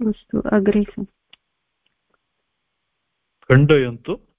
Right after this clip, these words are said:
Speaker 2: प्रथम
Speaker 1: हम्म।
Speaker 2: पुरुष बहुवचनम्।
Speaker 1: हम्म।
Speaker 2: अ, ते खण्डयन्तु,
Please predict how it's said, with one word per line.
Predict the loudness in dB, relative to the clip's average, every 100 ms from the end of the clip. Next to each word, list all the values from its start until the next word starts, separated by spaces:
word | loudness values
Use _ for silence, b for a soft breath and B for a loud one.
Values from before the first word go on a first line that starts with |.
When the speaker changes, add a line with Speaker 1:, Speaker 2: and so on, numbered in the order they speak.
| _ _ _ _ _ _ _ _ _ -10
Speaker 2:
प्रथम | -6 -2
Speaker 1:
हम्म। | -2
Speaker 2:
पुरुष | -2 -4 -4 -6
बहुवचनम्। | -4 0 0 -2 -10 -14 _ _ _ _ _ _ _ _ _ _ _ _ _ _ _ _ -12
Speaker 1:
हम्म। | -6 -2 0 0 -2
Speaker 2:
अ, | -4 -14 -20 _ _ _ _ _ _ _ _ -2 -2 -4 -8
ते | -8 -6 -2 0
खण्डयन्तु, | -2 -8 -6 -4 -4 -6 -10